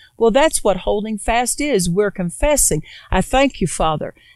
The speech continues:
that you have healed me. I thank you that you have blessed me with this business, with this home." And as you hold fast to that, then the enemy has no entrance or access to steal it from you.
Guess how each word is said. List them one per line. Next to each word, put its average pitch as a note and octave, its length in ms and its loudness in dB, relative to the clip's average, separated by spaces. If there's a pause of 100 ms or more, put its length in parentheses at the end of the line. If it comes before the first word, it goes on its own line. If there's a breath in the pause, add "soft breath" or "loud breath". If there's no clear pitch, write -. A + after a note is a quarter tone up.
(100)
that F#3 220 2
you G3+ 120 2
have F#3+ 180 -2
healed G3 260 0
me. D#3+ 120 -4
I D#3+ 120 -4
thank - 480 -2
you G3+ 80 -2
that F3 240 0
you F#3 80 2
have E3 80 -2
blessed G3 320 0
me F#3 120 -4
with F3 180 -4
this E3 200 -2
business, F#3 580 2
with E3+ 140 -4
this D3 240 -4
home." F#3+ 340 -2 (400 loud breath)
And G3+ 240 0
as A3+ 440 4
you A3 220 0
hold G#3 340 0
fast D#4 480 0
to - 100 -4
that, E3+ 280 0 (260 loud breath)
then G#3 160 6
the G3+ 180 0
enemy C4 360 2
has F#3 340 0
no G#3 480 0
entrance A#3 580 -4 (320 loud breath)
or F3+ 220 2
access A3+ 560 2
to F#3 100 -4
steal G3 360 0
it D#3+ 120 -2
from F3+ 300 -2
you. C3+ 240 -2